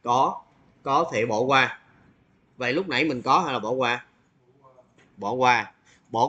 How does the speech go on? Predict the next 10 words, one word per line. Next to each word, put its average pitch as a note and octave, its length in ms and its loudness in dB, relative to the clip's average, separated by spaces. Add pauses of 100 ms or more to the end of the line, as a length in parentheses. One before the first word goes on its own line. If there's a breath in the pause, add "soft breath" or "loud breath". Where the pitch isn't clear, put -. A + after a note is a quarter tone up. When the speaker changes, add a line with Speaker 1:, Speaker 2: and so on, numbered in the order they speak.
Speaker 1:
qua D3+ 420 2
tức F#3 220 -6
là A#2+ 160 2
mình A2 240 -10
trả G#2+ 200 2
về A#2 180 -2
tất - 240 -10
cả. G2 280 2 (2500 soft breath)
Vậy C#3 220 4
thì D3+ 380 0